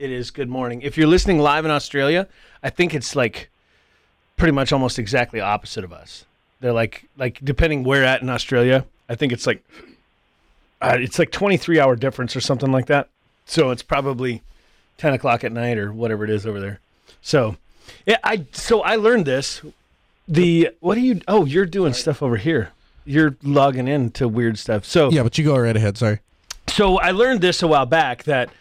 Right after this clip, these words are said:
Speaker 1: um, that if you dig through the center of the earth, so we live here where we're at in North Dakota, we're very near the geographical center of the, of the, of North America.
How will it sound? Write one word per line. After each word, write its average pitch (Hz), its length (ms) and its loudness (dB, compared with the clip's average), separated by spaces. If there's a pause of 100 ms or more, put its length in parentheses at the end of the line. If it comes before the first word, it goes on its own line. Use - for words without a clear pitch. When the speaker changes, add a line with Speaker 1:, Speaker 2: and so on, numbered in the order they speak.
(340)
Speaker 1:
um, 117 600 0 (400)
that 139 340 2
if 151 180 0
you 156 120 4
dig 175 240 2
through 196 160 -4
the 147 80 -4
center 165 340 2
of 143 100 4
the 139 140 0
earth, 151 400 0
so 185 180 2
we 196 360 2
live 190 380 2
here 180 200 -2
where 151 160 2
we're 160 180 2
at 147 200 0
in 147 60 -6
North 151 160 -2
Dakota, 156 220 0
we're 151 200 2
very 160 320 2
near 139 440 0
the 123 140 -2
geographical 131 640 -2
center 131 300 0
of 113 80 -4
the, 120 260 0
of 120 200 -2
the, 123 180 -2
of 123 120 -4
North 120 240 -2
America. 151 440 -2